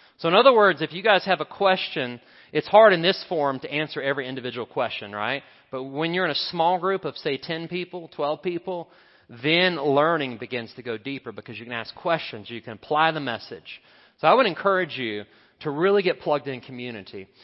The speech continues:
We have this discipleship pathway. We're gonna pop this on the screen. In, uh, two decades of doing ministry, the n-, one of the number one questions I get asked by people is, "Well, what's my next step?"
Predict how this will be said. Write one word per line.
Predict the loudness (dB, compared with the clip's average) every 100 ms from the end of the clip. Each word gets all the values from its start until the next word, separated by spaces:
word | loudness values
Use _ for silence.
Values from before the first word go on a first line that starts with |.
| -20 -2
We | 8
have | 8 8
this | 0
discipleship | -4 2 4 4 -2 -6
pathway. | 2 4 4 2 -2 0
We're | -2
gonna | -8
pop | -8 -8 -8
this | -10
on | -10
the | -10
screen. | -12 -10 -8 -8 -14 _ _ _ _ _ _
In, | -4 -2 0
uh, | -2 -4 -8
two | 0
decades | 4 4 4 2
of | -2
doing | -2 0 2
ministry, | 2 2 -2 -4
the | -4
n-, | -4
one | -2
of | -2
the | 0
number | 0 0
one | -2
questions | 2 0 0 -4
I | -4
get | -4 0
asked | 2 2
by | -2 -4
people | -4 -8 -6 -6
is, | -6 -8 -12
"Well, | -14 -6
what's | -6 -6
my | -6
next | -8 -8 -12
step?" | -8 -8 -8